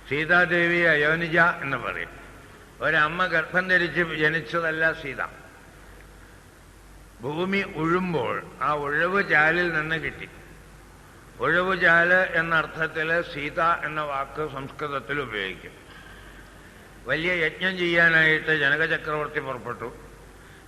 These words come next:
യജ്ഞഭൂമിയെ ശുദ്ധമാക്കാൻ വേണ്ടിയിട്ട് ഉഴുതു. നമ്മളൊരിടം ശുദ്ധമാക്കണമെങ്കിൽ അടിച്ചു തെളിച്ച് വെടുപ്പാക്കി തുടച്ച് പുണ്യാഹമൊക്കെ തെളിക്കണം.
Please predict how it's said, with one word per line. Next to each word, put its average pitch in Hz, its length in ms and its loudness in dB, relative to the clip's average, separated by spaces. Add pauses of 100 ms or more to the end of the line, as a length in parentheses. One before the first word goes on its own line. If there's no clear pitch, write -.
യജ്ഞഭൂമിയെ 175 840 -2
ശുദ്ധമാക്കാൻ 165 680 2
വേണ്ടിയിട്ട് 151 400 -2
ഉഴുതു. 151 480 -4 (1300)
നമ്മളൊരിടം 170 760 2
ശുദ്ധമാക്കണമെങ്കിൽ 165 920 2
അടിച്ചു 156 320 2
തെളിച്ച് 160 360 0
വെടുപ്പാക്കി 160 600 2
തുടച്ച് 151 420 -2
പുണ്യാഹമൊക്കെ 147 720 -4
തെളിക്കണം. 98 480 -10